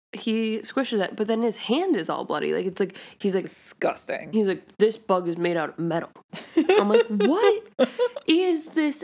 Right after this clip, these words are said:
Speaker 1: episode?"
Speaker 2: <laughs>
Speaker 1: What?
Speaker 2: The face you made when you were saying that.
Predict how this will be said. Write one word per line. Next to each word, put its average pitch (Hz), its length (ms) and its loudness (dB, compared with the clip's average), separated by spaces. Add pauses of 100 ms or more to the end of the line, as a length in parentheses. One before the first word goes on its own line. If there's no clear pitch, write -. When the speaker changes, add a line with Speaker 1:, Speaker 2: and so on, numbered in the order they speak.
Speaker 1:
episode?" 311 1300 0
Speaker 2:
<laughs> 392 340 2 (580)
Speaker 1:
What? 403 640 -2 (160)
Speaker 2:
The 392 120 4
face 359 480 0
you 370 180 0
made 311 200 -4
when 349 140 -2
you 320 160 -4
were 339 100 -8
saying - 440 -4 (120)
that. - 100 -12